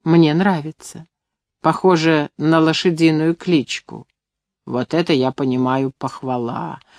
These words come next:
воскликнула я весело. Потом я отправилась в комнату к Джилли. «Джилли», — сказала я ей, — «я стану миссис Тремелин».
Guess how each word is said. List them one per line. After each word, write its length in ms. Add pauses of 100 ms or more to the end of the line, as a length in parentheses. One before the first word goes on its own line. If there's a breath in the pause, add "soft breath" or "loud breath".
воскликнула 720
я 220
весело. 640 (460)
Потом 320
я 180
отправилась 640
в 140
комнату 640
к 60
Джилли. 680 (460)
«Джилли», — 420
сказала 540
я 220
ей, — 420 (480)
«я 180
стану 380
миссис 460
Тремелин». 800